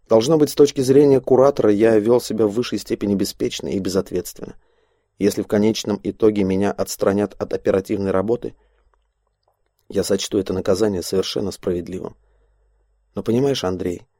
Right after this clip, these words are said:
тогда, находясь в Кедлмаре и видя, что происходит вокруг меня, я не мог поступить иначе. На моих глазах гибнет огромная, некогда великая страна с богатейшими культурными традициями, а я только смотрю на это и ничего не могу сделать.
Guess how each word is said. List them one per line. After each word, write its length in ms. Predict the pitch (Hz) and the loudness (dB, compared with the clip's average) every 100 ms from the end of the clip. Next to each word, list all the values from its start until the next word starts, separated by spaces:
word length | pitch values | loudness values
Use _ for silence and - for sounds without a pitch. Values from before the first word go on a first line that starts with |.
| _ | _
тогда, 260 | - 98 117 | -4 2 2
находясь 480 | 113 - 107 117 104 | 2 2 4 4 2
в 80 | - | 0
Кедлмаре 540 | 110 107 110 123 104 | 2 4 4 4 4
и 60 | 101 | 2
видя, 240 | 120 113 | 2 0
что 180 | - 107 | -2 -2
происходит 480 | 107 104 - 117 104 | 0 -2 2 0 2
вокруг 380 | 107 - 110 | 2 0 -4
меня, 300 | 107 113 117 - _ _ _ _ - | -2 -2 -2 -6 _ _ _ _ -2
я 140 | 101 | 2
не 100 | 110 | 4
мог 200 | 113 95 | 2 0
поступить 440 | - - 95 101 92 | -4 -12 -8 -8 -6
иначе. 380 | 87 - - - _ _ _ _ _ _ _ _ _ _ - | -8 -10 -14 -18 _ _ _ _ _ _ _ _ _ _ -6
На 60 | |
моих 240 | 104 123 147 | 0 2 2
глазах 420 | 123 131 160 139 | 4 4 4 2
гибнет 380 | 107 127 120 117 | 0 -2 0 2
огромная, 540 | 117 127 151 117 95 | 2 4 4 4 2
некогда 380 | 98 127 123 120 | 2 0 0 0
великая 400 | 113 120 151 135 | 4 4 4 2
страна 360 | - 120 117 131 | 2 2 2 0
с 60 | |
богатейшими 640 | 117 110 110 139 135 - 110 | 0 0 2 0 -4 -2 -4
культурными 580 | - 104 95 123 117 110 | -2 -2 -2 -2 0 0
традициями, 720 | 117 120 117 - 98 - - _ _ _ _ _ - | 0 0 -2 -6 -10 -10 -16 _ _ _ _ _ 2
а 80 | |
я 100 | 110 | 2
только 220 | 120 120 - | 4 2 0
смотрю 420 | 127 123 - 143 | 0 -2 0 0
на 140 | 107 | 2
это 120 | 90 | 2
и 60 | 101 | 0
ничего 320 | 98 - 113 | 0 0 -2
не 80 | 110 | -2
могу 240 | 92 95 | -2 -4
сделать. 480 | 98 104 87 92 - | -6 -6 -10 -10 -18